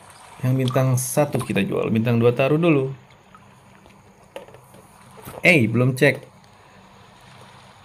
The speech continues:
It's a saltwater crocodile. Ini American crocodile, belum punya Don Pedro di lockbox, guys, ya.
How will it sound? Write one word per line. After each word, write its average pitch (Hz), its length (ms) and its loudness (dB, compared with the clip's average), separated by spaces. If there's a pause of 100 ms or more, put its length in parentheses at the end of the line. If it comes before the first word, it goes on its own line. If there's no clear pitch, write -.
(120)
It's 139 320 -2
a 131 240 4
saltwater 156 960 2
crocodile. 113 960 2 (1400)
Ini 160 640 2
American 139 720 0
crocodile, 110 880 2
belum 117 320 2
punya 123 400 2
Don 123 240 2
Pedro 120 320 2
di 123 240 2
lockbox, 120 800 2
guys, 117 240 0
ya. 123 240 0